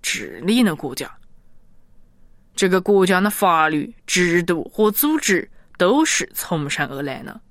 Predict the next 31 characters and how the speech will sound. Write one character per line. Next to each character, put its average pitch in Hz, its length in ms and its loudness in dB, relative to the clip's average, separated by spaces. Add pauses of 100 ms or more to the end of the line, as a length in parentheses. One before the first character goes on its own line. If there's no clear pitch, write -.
(1300)
神 269 240 2
要 240 140 4
看 202 300 0
顾 190 120 -4
这 190 120 -2
个 180 100 -2
国 214 240 2
家， 214 320 2 (540)
这 175 100 -2
个 165 100 -4
国 180 220 2
家 185 140 2
的 202 100 2
子 269 240 -2
民 226 240 4 (280)
也 190 160 4
要 170 120 4
活 175 300 0
出 165 300 -2
属 294 300 0
神 185 380 0
子 226 300 -2
民 208 180 4
的 165 100 -4
见 120 300 -4
证 156 180 0 (200)
和 165 180 0
样 147 160 -4 (100)
式。 - 240 -4 (1160)
但 185 180 0
是， 180 280 2